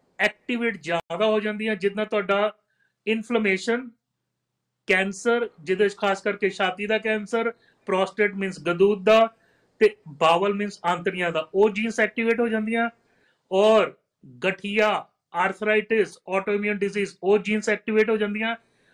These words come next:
ਔਰ ਜਿਹੜੀਆਂ ਫਿਫਟੀ ਪਰਸੈਂਟ ਸੱਤ ਸੌ ਗਿਆਰਾਂ ਦੇ ਵਿੱਚੋਂ ਜੀਨਸ ਸੀ ਉਹ ਥੱਲੇ ਨੂੰ ਚਲੇ ਜਾਂਦੀਆਂ, ਉਹ actually ਤੁਹਾਡੇ immune system ਨੂੰ protection ਵਾਸਤੇ ਸੀ। ਸੋ, ਅ, ਬਿਲਕੁਲ ਇਹ studies, ਅ, ਜ਼ਾਹਿਰ ਹੋਈਆਂ ਵੀ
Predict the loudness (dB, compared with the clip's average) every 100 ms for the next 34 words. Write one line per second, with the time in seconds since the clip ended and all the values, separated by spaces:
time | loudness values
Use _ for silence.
0 | _ _ 4 6 6 2 0 0 0 0
1 | -2 -2 -6 -4 -4 -2 -4 0 0 0
2 | 0 0 2 2 0 -2 -4 -4 -2 -2
3 | -2 -2 -2 -4 _ _ _ 4 4 4
4 | -4 -4 2 4 4 2 2 2 0 -2
5 | -2 0 -2 -4 _ _ _ _ 2 4
6 | 2 -2 -4 -2 -2 2 0 0 -6 -6
7 | -6 -4 -6 -6 -6 -2 0 0 -4 -2
8 | -2 -2 -4 -4 -10 -16 _ _ _ _
9 | _ 0 6 8 8 4 -2 -4 -4 -2
10 | -4 0 2 2 2 0 -2 -2 0 0
11 | 0 0 0 2 2 2 0 -2 -4